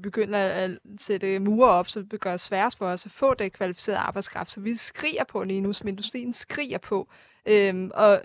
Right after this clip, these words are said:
det, vi kan se lige nu, det er, det kan være det problem i fremtiden. Det er ikke et problem nu, så vi kan se, at nu tjener vi netto på den vandrende arbejdskraft i Danmark. Men jeg kan sige, at vi skal gå ind og bekæmpe social dumping benhårdt, og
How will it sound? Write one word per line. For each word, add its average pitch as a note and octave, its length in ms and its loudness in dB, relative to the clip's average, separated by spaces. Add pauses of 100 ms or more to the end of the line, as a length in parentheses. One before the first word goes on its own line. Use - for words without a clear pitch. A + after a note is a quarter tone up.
(120)
det, A#3 80 -2
vi B3+ 80 -2
kan A#3 120 -8
se C4 180 -2
lige A3+ 180 2
nu, B3+ 200 0
det A3+ 100 2
er, G#3 280 4 (640)
det A3 100 -4
kan F#3+ 140 -6
være F#3 140 0
det B3 100 -4
problem C4 380 -6
i B3+ 40 -8
fremtiden. B3 440 -8 (200)
Det C4+ 80 -2
er B3+ 60 0
ikke B3 260 -2
et B3+ 60 -12
problem A#3 360 -4 (200)
nu, A3+ 320 4 (160)
så - 140 -10
vi A3 60 -2
kan G#3 140 -8
se, B3+ 100 -2
at G#3 80 -4
nu A3 120 -4
tjener A3+ 320 -2
vi A3 100 0
netto G#3 380 0
på - 120 -8
den F#3+ 120 -4
vandrende F#3 340 -2
arbejdskraft F3+ 680 -4
i A#3+ 100 -2
Danmark. F#3 400 -2 (340)
Men G#3 60 0
jeg G#3 80 2
kan G#3+ 100 -2
sige, A#3 140 -2
at G#3+ 40 -2
vi A3 60 -4
skal G#3+ 200 -6
gå A#3 120 2
ind A3+ 140 0
og A#3 180 -4
bekæmpe G#3+ 560 0
social G3 280 -6 (120)
dumping A#3+ 420 2 (500)
benhårdt, C#4 560 0
og - 100 2